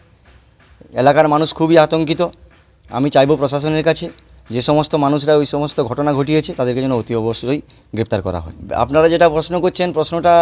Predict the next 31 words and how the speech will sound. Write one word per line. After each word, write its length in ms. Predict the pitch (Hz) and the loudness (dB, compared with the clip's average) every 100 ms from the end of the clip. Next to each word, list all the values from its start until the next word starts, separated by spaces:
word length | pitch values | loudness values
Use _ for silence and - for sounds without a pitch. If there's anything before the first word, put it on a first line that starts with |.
| 156 | 4
আপনাদেরই 300 | 165 165 165 | 0 -2 2
স্বাভাবিক, 340 | 156 165 151 139 | 4 4 2 0
তার 100 | 147 143 | 0 2
কারণ 200 | 156 151 143 - - - - - 135 | 2 2 -2 -12 -20 -20 -20 -8 -2
এই 60 | 151 | 2
কারণে 200 | 170 180 175 | 4 4 4
আমরা 120 | 175 165 | 4 4
আতঙ্কে 300 | 175 180 180 | 2 4 4
আছি। 160 | 175 143 135 - - 113 | 4 -2 -12 -16 -20 -4
বেশ 120 | 143 156 | -2 -2
কিছু 140 | 175 160 156 | -4 -4 -2
বোমা 180 | 151 170 | 2 2
উদ্ধার 180 | 180 185 180 | 4 4 4
হয়েছে, 140 | 180 180 | 2 0
সেটা 120 | 175 | 0
দেখেছেন, 260 | 175 175 175 180 - 113 | 0 -2 -4 -10 -18 -4
বোম 140 | 127 180 | 0 4
বাস্ট 160 | 185 185 | 4 4
হয়েছে, 160 | 190 180 165 | 0 0 -2
সেটা 140 | 170 | 0
দেখেছেন, 280 | 147 120 95 90 - - - - - - | 0 -2 -8 -16 -20 -20 -20 -20 -20 -2
মানুষ 140 | 135 185 165 | 0 2 2
দেখেছে। 280 | 185 185 185 - - - - _ _ - | 2 0 -4 -10 -20 -20 -20 _ _ -4
অসুস্থ 240 | 143 180 - | -2 -2 2
হয়ে, 100 | 185 170 | 2 4
মানে 120 | 156 151 139 123 | 2 2 0 -2
গুরুতর 240 | 156 180 170 | 0 4 6
অসুস্থ 200 | 165 180 190 | 4 -2 0
হয়ে 100 | 175 | 2
মানুষ 120 | 165 156 | 2 2
মারাও 220 | 143 180 | 6 8